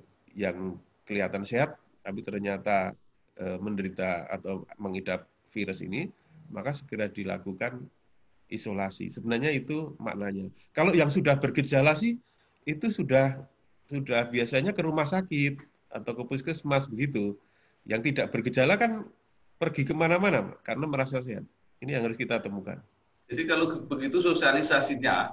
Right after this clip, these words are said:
Speaker 2: itu misalnya orang diminta pakai masker, bukan hanya,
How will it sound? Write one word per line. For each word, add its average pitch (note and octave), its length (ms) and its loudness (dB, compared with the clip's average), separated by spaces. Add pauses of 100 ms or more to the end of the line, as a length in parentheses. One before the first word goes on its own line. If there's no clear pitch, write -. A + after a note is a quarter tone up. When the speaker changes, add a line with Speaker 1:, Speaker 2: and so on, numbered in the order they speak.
(140)
Speaker 2:
itu C#3+ 180 -4
misalnya C#3 480 2
orang C#3+ 320 4
diminta A2+ 460 0
pakai A2+ 320 0
masker, - 500 0 (380)
bukan B2 320 0
hanya, A#2+ 580 6